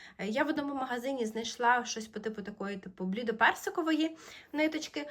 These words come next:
але там не продають помоточно, там можна купити лише упаковку п'ять мотків,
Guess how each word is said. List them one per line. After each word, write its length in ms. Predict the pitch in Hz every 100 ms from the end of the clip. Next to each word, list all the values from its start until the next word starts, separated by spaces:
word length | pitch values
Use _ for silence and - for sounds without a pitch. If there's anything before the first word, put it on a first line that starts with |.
| -
але 280 | - 240 302
там 260 | 311 339 320
не 80 |
продають 680 | 302 247 220 240 269 285 247
помоточно, 640 | - 269 220 240 427 -
там 180 | 311 247
можна 280 | 247 254 233
купити 320 | 220 226 240
лише 260 | 226 220 240
упаковку 520 | 233 226 233 233 -
п'ять 340 | - 214 214
мотків, 400 | 190 185 - 339